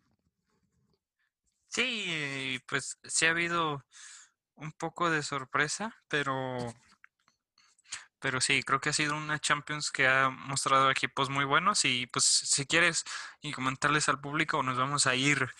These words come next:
eh, grupo por, grupo por grupo, como lo hicimos en, en el,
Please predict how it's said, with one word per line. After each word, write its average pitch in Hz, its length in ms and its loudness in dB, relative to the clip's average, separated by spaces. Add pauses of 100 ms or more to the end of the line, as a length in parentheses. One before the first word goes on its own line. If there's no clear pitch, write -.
(1000)
eh, 127 460 2
grupo 139 320 -2
por, 143 360 -4 (160)
grupo 165 400 0 (180)
por 143 240 2
grupo, 180 320 0
como 151 200 -6
lo 135 100 0
hicimos 143 400 0
en, 123 500 -10
en 131 140 -2
el, 131 160 -4